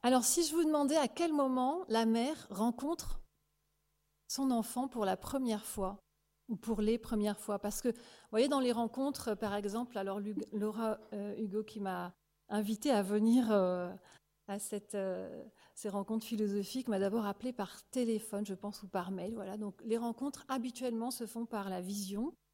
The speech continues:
ou par, euh, l'audition, ou bien quelqu'un nous parle, et cetera. Mais quand on, quand on se rencontre,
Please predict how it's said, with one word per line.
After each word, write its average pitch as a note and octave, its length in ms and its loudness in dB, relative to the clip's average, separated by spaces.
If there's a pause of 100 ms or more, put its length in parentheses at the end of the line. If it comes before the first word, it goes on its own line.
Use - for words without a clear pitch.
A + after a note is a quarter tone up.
(600)
ou C4+ 100 2
par, B3 440 0
euh, F#3 260 2 (180)
l'audition, G#3 800 -4 (540)
ou A3 160 0
bien G3 240 -4
quelqu'un G#3 320 -8
nous G3 120 -2
parle, G3 320 -8
et F#3 120 -10
cetera. G3+ 320 -8
Mais F#3+ 100 -4
quand B3 260 -6
on, G#3+ 260 -2
quand B3+ 200 -4
on C4+ 80 2
se A#3 160 0
rencontre, G#3 800 0